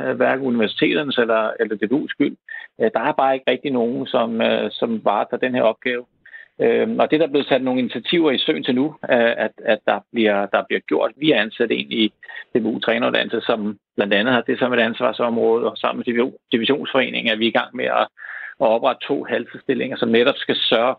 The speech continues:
for, at, øh, fra det øjeblik, man, man egentlig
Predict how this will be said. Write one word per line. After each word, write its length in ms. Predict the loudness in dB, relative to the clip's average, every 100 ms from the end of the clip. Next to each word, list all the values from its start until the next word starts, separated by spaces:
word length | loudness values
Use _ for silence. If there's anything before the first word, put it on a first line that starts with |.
| 0
for, 260 | 0 0 _ -2
at, 260 | 0 0 -2 -20 _ -20 -20 -20 _ 0
øh, 140 | 2
fra 100 | 2
det 140 | 4 4
øjeblik, 420 | 2 0 -4 -2
man, 440 | -2 -2 -2 -6 -2
man 220 | 0 2
egentlig 240 | 0 -2